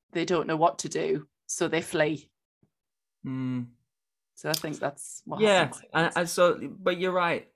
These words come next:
Speaker 2: They might love you and they might care, and some of them will be great. Don't get me wrong. I mean, my pe-,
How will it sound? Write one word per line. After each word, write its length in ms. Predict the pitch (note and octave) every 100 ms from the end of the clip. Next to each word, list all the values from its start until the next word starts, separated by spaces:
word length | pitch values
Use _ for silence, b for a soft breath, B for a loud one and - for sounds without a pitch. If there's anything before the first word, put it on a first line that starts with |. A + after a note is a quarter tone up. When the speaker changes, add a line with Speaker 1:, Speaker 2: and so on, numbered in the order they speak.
| _
Speaker 2:
They 140 | C#3+ D3
might 300 | D#3 D#3+ -
love 240 | C#3+ D3
you 240 | C#3+ C3+
and 100 | C3
they 80 | B2+
might 320 | A#2+ A#2+ A#2+
care, 500 | - - A2 F#2 A#2 -
and 240 | - E3
some 220 | E3 A3 A3+
of 80 |
them 160 | G#3 E3+
will 180 | E3 G3+
be 140 | F3
great. 480 | B2+ G#2+ G2+ F#2+ -
Don't 280 | C#3 C#3 -
get 160 | C3+
me 120 | G2+ G#2+
wrong. 320 | A#2 C#3 B2
I 80 | A2
mean, 160 | G#2+
my 160 | G#2+ A2
pe-, 240 | - -